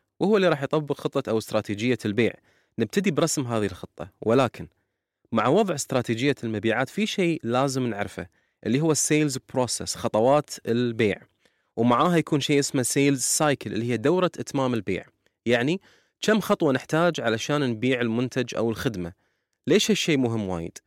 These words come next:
عشان في حالة إنه ما تم البيع راح نعرف في أي مرحلة وقف الديل أو السيل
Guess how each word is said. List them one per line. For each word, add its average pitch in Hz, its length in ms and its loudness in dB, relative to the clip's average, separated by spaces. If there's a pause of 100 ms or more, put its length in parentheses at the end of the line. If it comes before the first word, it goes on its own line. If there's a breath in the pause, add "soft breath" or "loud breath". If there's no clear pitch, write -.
(260)
عشان 202 220 0
في 170 140 -2
حالة 220 340 0
إنه 143 180 2
ما 147 160 4
تم 151 240 2
البيع 113 380 0
راح 117 180 -4
نعرف 165 460 -2 (320)
في - 200 0
أي 214 160 4
مرحلة 175 420 0
وقف 156 520 -2 (100)
الديل 110 440 0
أو 98 140 -6
السيل 104 440 0